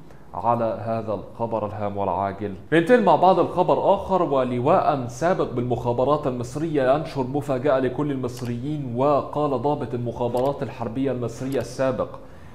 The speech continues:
اللواء تامر الشهاوي إن هناك تحركات جديدة من جانب بعض القوى الدولية والإقليمية لمعاودة الانقضاض على المنطقة العربية وخلق حالة من الفوضى. وأضاف الشهاوي وهو عضو لجنة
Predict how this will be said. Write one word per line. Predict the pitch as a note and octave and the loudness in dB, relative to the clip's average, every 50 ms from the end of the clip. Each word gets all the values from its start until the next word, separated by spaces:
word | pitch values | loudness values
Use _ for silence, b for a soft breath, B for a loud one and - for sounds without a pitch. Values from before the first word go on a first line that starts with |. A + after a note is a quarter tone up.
| B B B B2+ | B B B 2
اللواء | C3 C#3 C#3 C3+ C3+ D3 F3 F3+ - - A#2+ | 4 4 4 2 2 4 4 2 2 0 -2
تامر | - D#3 D#3 D3+ C#3 B2 | -2 -2 -2 0 -2 -2
الشهاوي | A#2+ - - B2 A2 A#2+ B2 A#2+ A2 G#2+ G#2 G2 - B B B B B B B C3 | -2 -2 -2 -4 -2 0 0 0 0 -2 -6 -8 -10 B B B B B B B -4
إن | C#3+ D3 | 0 2
هناك | D3+ C#3+ D3 D#3+ E3 F#3+ G#3+ G#3 - F#3 D#3+ - | 2 2 2 2 2 2 2 2 2 0 2 2
تحركات | D#3 - - C#3 C3+ C#3 C3+ - D#3 D#3 D3+ - | 0 2 4 2 4 4 2 0 0 -2 -2 -2
جديدة | D3 C#3 B2+ C3 B2 A#2+ C#3+ D3 C3 C#3+ C3 | -4 -4 -2 -2 -2 -2 -2 -2 -2 -2 -4
من | B2+ B2 A#2+ G#2+ | -2 -4 -6 -4
جانب | B2+ C3+ C#3 C#3+ C3 A#2 A2+ | -4 -4 -2 -2 -4 -4 -2
بعض | A2+ C3+ C#3 C#3+ C3 C3 | -2 -2 0 0 -2 -2
القوى | A#2 B2+ - C3 B2+ C3 B2 | -4 -6 -4 -2 -2 0 -2
الدولية | A2 G2 A#2 A2+ A2+ A#2+ B2 B2 A#2+ | -2 0 -2 -2 0 0 -2 0 0
والإقليمية | A2 G#2+ G2+ A2 A#2 - - A#2+ A#2+ A2+ A#2+ B2+ B2+ B2+ B2+ C#3 D3 D3 - - | 0 0 0 -2 -4 -6 -6 -6 -6 -4 -4 -4 -2 0 0 0 0 -2 -2 2
لمعاودة | C3 E3 G3 G3+ G3+ F3+ D3+ B2+ C#3 C3+ C3 B2+ C3+ C#3+ C#3+ E3+ F#3 F#3+ - - - - - - | 4 4 6 6 4 2 4 6 6 6 6 6 4 2 4 4 2 0 0 -6 -10 -8 -4 -2
الانقضاض | B2 A#2 - B2 B2+ B2 B2 - A#2+ A#2 A#2 C3+ C#3 D3+ - D3+ | -2 -2 -2 -4 -6 -6 -6 -6 -6 -4 0 2 2 2 2 2
على | C#3 C3+ C3 B2+ | 0 0 0 0
المنطقة | B2 A#2+ A2 A2 A2 C3 B2+ - C3 | -2 -2 -4 -4 -4 -4 -2 0 0
العربية | B2 A#2 G#2+ A2+ A#2 A2+ C3 C3+ D3 D3+ D3+ | 0 2 2 0 0 0 -2 -2 0 0 0
وخلق | C#3+ C3+ A2+ - - C#3 C#3 C#3 C3 - - B2+ | 2 2 2 2 2 -2 -2 -2 -4 -4 -6 -6
حالة | A#2+ - B2+ C3+ C3+ C3 - | -6 -2 -2 0 0 0 -2
من | A#2+ A#2 A2+ | -4 -2 -2
الفوضى. | A2 G#2+ G#2 - A#2+ A#2 A2+ G#2+ F#2 G2+ G2 F#2+ - - - - | -2 -4 -2 -2 -2 -2 -2 0 0 0 -2 -2 -2 -10 -6 2
وأضاف | C3 D3+ E3+ F3 F3 F3 G3+ A#3 A#3+ - A3 | 4 6 8 8 8 10 10 8 8 8 4
الشهاوي | G3 - - - C3+ C3 D3+ E3+ F#3 E3+ F3 E3 D#3 | 0 0 2 0 2 4 4 2 2 2 2 0 0
وهو | C#3 A2+ G#2+ G#2+ C#3 D3 D3 C3+ | 2 2 2 2 6 6 8 8
عضو | B2+ A2 D3 F3 E3 C#3+ C3+ B2+ | 8 6 4 2 2 2 0 0
لجنة | A#2+ C3 D3+ D3 D3 A#2 | 0 0 0 0 -2 -2